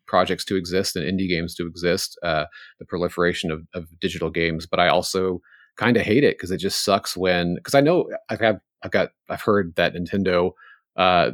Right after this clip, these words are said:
the reason that the three D S eShop is closing, they wanted to do it sooner, actually, but there was, like,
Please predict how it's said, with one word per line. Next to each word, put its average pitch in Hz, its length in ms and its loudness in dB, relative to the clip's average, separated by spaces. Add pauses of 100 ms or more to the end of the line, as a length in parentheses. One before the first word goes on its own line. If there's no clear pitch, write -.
the 107 120 -4
reason 117 360 4
that 92 140 -2
the 90 180 -2 (200)
three 107 100 2
D 95 100 2
S 90 140 0
eShop 95 280 2
is 90 100 -8
closing, 110 360 2
they 95 80 2
wanted 98 320 2
to - 80 -8
do 90 160 2
it 82 80 -2
sooner, 143 420 4
actually, 78 560 -4
but 87 140 -4
there 87 180 2
was, 82 180 -4
like, 82 180 2